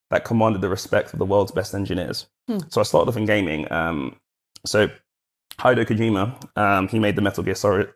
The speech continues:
Speaker 1: um, Solid series, one of the most advanced, like, A I systems, um, like, in-game A I systems that I've ever seen.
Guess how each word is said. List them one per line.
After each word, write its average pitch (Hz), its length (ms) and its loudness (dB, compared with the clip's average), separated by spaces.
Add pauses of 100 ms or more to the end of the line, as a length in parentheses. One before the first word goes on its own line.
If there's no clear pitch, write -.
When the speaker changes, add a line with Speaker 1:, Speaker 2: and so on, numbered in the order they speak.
Speaker 1:
um, 95 120 -2
Solid 95 260 -2
series, 117 420 0 (480)
one 127 160 2
of 120 60 4
the 117 60 4
most 117 220 0
advanced, 104 480 0
like, 90 200 -2
A 92 120 2
I 90 120 2
systems, - 720 -10
um, 92 160 0
like, 90 160 -2
in-game 95 320 -2
A 78 120 -6
I 90 80 -2
systems - 400 -8
that - 80 0
I've 82 160 0
ever 78 140 -6
seen. - 360 -10